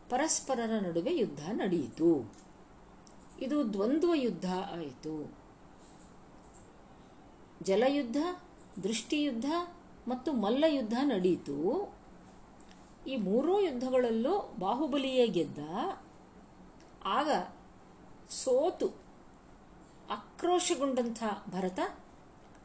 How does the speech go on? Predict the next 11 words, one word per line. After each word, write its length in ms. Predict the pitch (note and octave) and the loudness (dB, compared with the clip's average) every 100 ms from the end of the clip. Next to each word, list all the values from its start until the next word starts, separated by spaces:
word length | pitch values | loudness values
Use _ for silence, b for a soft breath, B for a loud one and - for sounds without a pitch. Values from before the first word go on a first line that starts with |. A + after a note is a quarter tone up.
| - - | -16 -8
ಚಕ್ರರತ್ನವನ್ನ 1040 | C#4+ - - F4+ F4 E4+ - D4+ D4 C#4+ D4 | -8 -8 0 2 2 0 -4 -2 0 -2 -2
ತಮ್ಮನ 400 | B3 B3+ E4 E4 | -2 0 0 0
ಮೇಲೆ 360 | C4+ A#3+ A#3 A3 | 2 2 0 -4
ಪ್ರಯೋಗಿಸಿಬಿಟ್ಟ. 920 | - F#3 F3+ E3 E3 - D3+ D3 D3+ F#3+ C#4 - - - - G3 | 0 2 4 2 -2 -2 -4 -10 -10 -8 -8 -10 -20 -20 -18 -6
ಆದರೆ 300 | F#3+ F#3 F3 | -2 0 -2
ಅದು 160 | E3 | -2
ಹೋಗ್ಲಿಲ್ಲ. 600 | E3 D3 D#3 D3+ C3 A2+ C#3+ G#3+ | -6 -4 -6 -6 -8 -10 -8 -8
ಅವನ 200 | A3 F3 | -6 -8
ಮೇಲೆ 260 | D#3+ D#3 D#3 | -8 -10 -10
ಆಕ್ರಮಣ 500 | D3 - F3+ E3+ E3 | -12 -8 -6 -6 -6
ಮಾಡದೆ, 760 | E3 E3 F#3 A3+ G4+ - - | -6 -2 0 2 2 0 -8